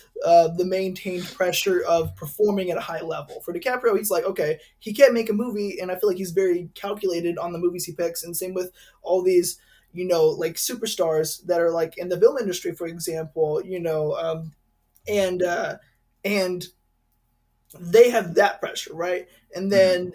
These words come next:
Speaker 1: you know, in football, you have the pressure to perform at a high level, right? And 'cause, 'cause, like, at the end of the day, someone is hunting for your job, right? And then, um,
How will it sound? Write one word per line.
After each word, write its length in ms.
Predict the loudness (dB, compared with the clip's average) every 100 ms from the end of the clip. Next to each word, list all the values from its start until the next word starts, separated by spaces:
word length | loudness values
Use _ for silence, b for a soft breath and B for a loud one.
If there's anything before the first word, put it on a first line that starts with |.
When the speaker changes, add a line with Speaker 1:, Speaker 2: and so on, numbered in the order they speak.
| -6
Speaker 1:
you 100 | -4
know, 200 | -2 -4
in 160 | -6
football, 280 | -6 -2 2
you 160 | 2 0
have 140 | -2
the 80 | -4
pressure 320 | -2 -2 -2
to 100 | -10
perform 340 | -14 -4 0 0
at 60 |
a 40 | 0
high 200 | -2 -4
level, 360 | -2 -4 -4
right? 240 | -2 -2 -2
And 180 | -6 -4
'cause, 200 | -6 -4
'cause, 240 | -6 -6
like, 180 | -8 -8
at 160 | -10
the 100 | -8
end 100 | -8
of 60 | -4
the 80 | 0
day, 320 | 2 2 0 B B B
someone 480 | -2 0 2 0
is 160 | 0 -2
hunting 220 | -2 -6
for 100 | -6
your 100 | -6
job, 360 | -2 -2 -2 -2
right? 280 | -2 -2 -4
And 160 | -6
then, 380 | -6 -4 -6 -8
um, 440 | -6 -6 -6 -12